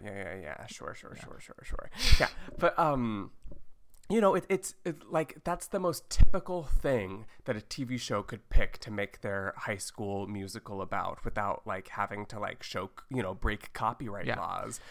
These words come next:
Speaker 1: But they do it
Speaker 2: Yeah,
Speaker 1: in such a,
Speaker 2: especially a
Speaker 1: they do
Speaker 2: show
Speaker 1: it
Speaker 2: that's about romance and sexuality, like, to
Speaker 1: Yes.
Speaker 2: pick Romeo and Juliet is very on the nose.
Speaker 1: Yes, exactly. And so it's, it's so, it's, it's so much fun. I truly,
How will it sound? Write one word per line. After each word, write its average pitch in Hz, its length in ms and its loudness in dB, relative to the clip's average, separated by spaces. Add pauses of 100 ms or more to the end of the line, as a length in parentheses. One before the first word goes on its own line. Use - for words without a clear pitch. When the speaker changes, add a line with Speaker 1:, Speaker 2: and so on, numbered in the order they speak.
(160)
Speaker 1:
But 147 100 -4
they 143 100 0
do 127 160 -2
it 143 60 0
Speaker 2:
Yeah, 151 60 -6
Speaker 1:
in 139 100 -4
such - 60 -2
a, - 20 2
Speaker 2:
especially 196 500 4
a - 40 -2
Speaker 1:
they 143 80 2
do 147 40 2
Speaker 2:
show 147 140 4
Speaker 1:
it 135 40 4
Speaker 2:
that's 127 160 0
about 120 540 4 (300)
romance 127 340 2
and 123 80 -6
sexuality, 117 560 2
like, 110 140 -2
to 277 60 6
Speaker 1:
Yes. - 140 4 (200)
Speaker 2:
pick - 100 -14 (100)
Romeo 127 380 2
and 120 100 -4
Juliet 120 360 0
is 123 100 -2
very 131 300 6
on 117 140 4
the 113 60 -4
nose. 82 400 -6
Speaker 1:
Yes, 196 300 -2
exactly. 175 640 -8
And 117 160 -8
so 160 260 -10
it's, 143 280 -12
it's 151 200 -12
so, 156 560 -8
it's, 123 280 -14
it's - 160 -16
so 131 400 -4
much - 220 -4
fun. 101 520 -8 (160)
I 113 100 -4
truly, 127 800 -6